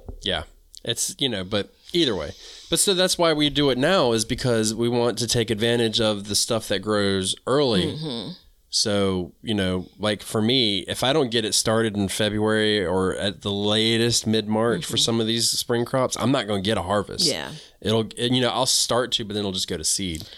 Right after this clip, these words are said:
Speaker 2: Yeah,
Speaker 1: And
Speaker 2: and
Speaker 1: that's some
Speaker 2: your
Speaker 1: depressing
Speaker 2: January
Speaker 1: shit.
Speaker 2: is different than my January, which is, again,
Speaker 1: Dude, my
Speaker 2: what we've been
Speaker 1: January, like,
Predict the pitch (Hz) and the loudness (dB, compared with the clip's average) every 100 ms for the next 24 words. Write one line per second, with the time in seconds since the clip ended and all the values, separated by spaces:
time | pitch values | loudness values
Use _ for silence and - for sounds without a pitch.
0 | - 165 170 160 147 - 185 214 196 214 | -8 -2 0 0 0 2 2 4 4 4
1 | 233 233 196 180 180 170 165 160 156 143 | 4 2 2 2 2 2 2 2 0 0
2 | 147 165 170 139 143 147 151 151 - 98 | 0 0 0 -2 0 0 0 0 -2 -2
3 | 85 101 90 76 76 71 156 156 147 156 | -2 -4 -2 -2 -4 -8 -4 -2 -2 -2
4 | 151 160 139 131 175 180 175 170 170 160 | 0 2 4 2 4 4 4 4 4 2
5 | 147 135 | 2 0